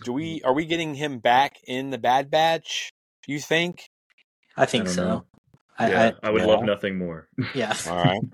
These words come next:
Speaker 2: <laughs>
Speaker 1: All right.
Speaker 3: Yeah.
Speaker 2: I think for
Speaker 1: Cool.
Speaker 2: one
Speaker 1: Yeah,
Speaker 2: last
Speaker 1: I
Speaker 2: fight, yeah, you get 'em all back together.
Speaker 3: Yeah,
Speaker 1: Yeah, and I
Speaker 3: it,
Speaker 1: think
Speaker 3: yeah, it
Speaker 1: that,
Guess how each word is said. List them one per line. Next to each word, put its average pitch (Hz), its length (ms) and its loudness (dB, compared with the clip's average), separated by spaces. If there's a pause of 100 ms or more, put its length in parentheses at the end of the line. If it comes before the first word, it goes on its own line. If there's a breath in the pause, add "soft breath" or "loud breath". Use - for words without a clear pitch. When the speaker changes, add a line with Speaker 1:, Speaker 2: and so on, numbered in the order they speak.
(120)
Speaker 2:
<laughs> - 420 -10
Speaker 1:
All - 60 -8
right. 90 380 -2
Speaker 3:
Yeah. 87 240 0 (260)
Speaker 2:
I 135 100 -10
think 156 160 -2
for 131 100 0
Speaker 1:
Cool. - 0 -
Speaker 2:
one 123 180 2
Speaker 1:
Yeah, - 20 4
Speaker 2:
last 131 300 4
Speaker 1:
I - 0 -
Speaker 2:
fight, 107 240 -2
yeah, 110 240 -4
you 107 140 -4
get 117 100 2
'em 110 120 2
all 107 100 4
back 104 200 2
together. 110 460 0 (600 loud breath)
Speaker 3:
Yeah, 98 220 0
Speaker 1:
Yeah, 123 180 2
and 156 80 2
I - 60 6
Speaker 3:
it, - 80 -4
Speaker 1:
think - 180 4
Speaker 3:
yeah, 90 80 4
it - 40 -4
Speaker 1:
that, 135 220 6